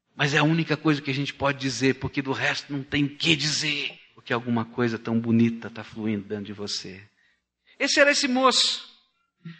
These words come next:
Um moço que não fazia muitas concessões, não. Ele era um radical em tantas coisas. Uma vez disseram pra ele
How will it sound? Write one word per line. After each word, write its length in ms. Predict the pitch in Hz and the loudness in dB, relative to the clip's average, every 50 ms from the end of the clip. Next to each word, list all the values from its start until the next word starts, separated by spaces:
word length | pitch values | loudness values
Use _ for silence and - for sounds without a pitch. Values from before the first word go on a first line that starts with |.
| - _ - | -20 _ -8
Um 120 | 220 214 | -4 2
moço 300 | 226 269 302 294 - 277 | 4 4 4 4 4 -2
que 120 | 226 - 285 | -2 0 0
não 120 | 277 285 | 0 0
fazia 580 | - - 277 254 247 208 208 240 285 302 294 269 | 2 4 6 6 4 4 0 2 6 6 6 6
muitas 340 | 254 277 285 262 302 - - | 4 2 0 2 2 2 4
concessões, 720 | - 285 285 - - 285 269 - - 269 277 302 311 254 | 4 4 4 4 4 4 4 4 4 4 4 4 4 4
não. 360 | 240 247 254 269 269 240 214 - - - _ _ _ _ _ _ _ _ _ _ _ | 4 4 4 4 2 -2 -4 -8 -14 -20 _ _ _ _ _ _ _ _ _ _ _
Ele 300 | - 226 269 269 269 254 | -2 0 2 4 6 8
era 200 | 240 254 277 285 | 8 8 8 6
um 140 | 294 285 254 | 2 -2 -2
radical 960 | 220 - 220 226 240 269 285 262 285 - - - 240 226 240 247 240 - - - - - - _ _ _ _ _ _ _ - - - - | -4 -2 4 6 6 6 4 2 -6 -2 4 6 8 10 10 8 8 4 -2 -12 -20 -20 -20 _ _ _ _ _ _ _ -20 -14 -2 4
em 200 | 240 240 240 226 | 4 4 4 4
tantas 440 | 240 247 285 294 285 311 294 - - | 4 4 4 6 8 6 4 4 4
coisas. 640 | - 254 277 302 311 285 208 196 151 - - - - _ _ _ _ _ _ _ _ _ _ _ _ _ _ - | 0 4 6 6 6 4 2 -4 -8 -10 -12 -14 -16 _ _ _ _ _ _ _ _ _ _ _ _ _ _ -2
Uma 140 | 151 147 151 | 2 2 4
vez 220 | 160 180 190 175 | 6 4 4 4
disseram 460 | 170 170 - - - 175 175 170 165 | 2 0 0 4 6 6 6 6 4
pra 220 | 151 160 143 127 135 | 2 4 4 6 6
ele 280 | 160 160 131 117 117 | 6 6 4 2 -4